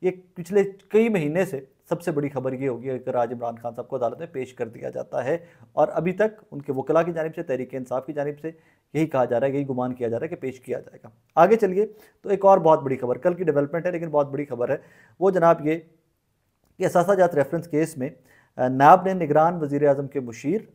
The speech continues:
अहद चीमा साहब को क्लीन चिट दे दी है कि उनके जो असासे थे, क्योंकि उनके ऊपर पहले आमदन से ज़ायद असासों का केस था, बेनामी जायदादों का केस था, और तकरीबन पहले यही कहा गया कि यही गुमान किया जाता रहा, यही सर्कुलेट किया जाता रहा कि अहद चीमा साहब जो हैं उनके पास बहुत दौलत है और वो उनकी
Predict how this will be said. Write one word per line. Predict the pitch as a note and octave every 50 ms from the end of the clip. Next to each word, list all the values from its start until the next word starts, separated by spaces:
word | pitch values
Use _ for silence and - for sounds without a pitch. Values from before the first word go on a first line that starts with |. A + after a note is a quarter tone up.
| _ -
अहद | D3 D#3 D#3+
चीमा | D#3 - - C#3 C#3 C#3
साहब | C#3 D3 C#3 C#3
को | - G#3
क्लीन | - _ _ - F3 F3 E3+ F3 F3+ F3 - - -
चिट | F3+ E3 E3+ D#3
दे | B2 A#2+ A2+
दी | A2+ A2+ B2+
है | A#2+ A2+ - _ _ _ _ _ _
कि | G#3
उनके | A3 G#3 G3+ G#3 A3
जो | G3 G3+
असासे | G3+ F#3+ D#3+ - E3 E3+ E3 - F#3+ E3+
थे, | - C#3+
क्योंकि | D3 - _ _ _ _ - D3 C#3+ E3+
उनके | E3 D#3 D#3+
ऊपर | D3 E3 D3+
पहले | - D3+ C#3+ C#3+ C#3 C3 C3+ - - - - - -
आमदन | C#3+ D3 D#3 D#3+ E3+
से | E3 E3+
ज़ायद | D3+ C#3+ B2 A#2+ C3 C3+ D3 D3+ D3+
असासों | D3+ C#3+ - C3+ B2+ - - C3
का | B2+ B2+ A#2
केस | A2+ A#2 C3+ D#3+ F3 E3+ F3
था, | F3
बेनामी | D#3 D3 C#3+ C#3 C3 B2+ C3+
जायदादों | B2 C3 A#2 A2 B2 C3 D#3+ F#3
का | F#3 G3+
केस | F#3+ G3 E3+ E3+ E3 E3+
था, | - D#3+ D#3 D#3 - _ _ _ _ - -
और | D3 D3+ D3 -
तकरीबन | D#3 C#3 C#3+ C#3+ C#3 E3+ F#3+
पहले | G3 F#3+ F3+ E3+ E3+ F3 D#3+ E3+ E3
यही | D#3 E3 E3+
कहा | E3+ E3 D3+ D3+ D3+
गया | D3+ D3+ D#3 D3+
कि | C#3+
यही | C#3+ C#3 D3 C3+ C#3+ D3+
गुमान | D3 C#3+ C3+ C3+ C3+ C#3 C3+
किया | - C#3 C#3 C3
जाता | C3+ C3 C3 C3+
रहा, | C3 C#3 C#3
यही | C#3 C3 B2 B2+ C#3 C#3+
सर्कुलेट | - C3+ B2 - C#3 C3+ C3 C3
किया | - C3 B2
जाता | A#2+ B2 A#2+ - B2+
रहा | A#2+ C#3
कि | - - _ _ _ _ _ -
अहद | - C#3 C#3 D3 C#3
चीमा | - C#3 C3 C3
साहब | C3 - C3+ B2+ C3
जो | C3
हैं | A#2+ B2 C#3
उनके | C#3 B2+ B2+ C3
पास | B2+ B2
बहुत | A#2+ B2 A#2+ A#2+ A#2 A#2+
दौलत | B2 B2+ C#3+ D3+ D3 C#3+
है | C3+ C3
और | B2+ B2
वो | B2+ B2+
उनकी | B2+ A#2+ - C3 A#2+ A#2+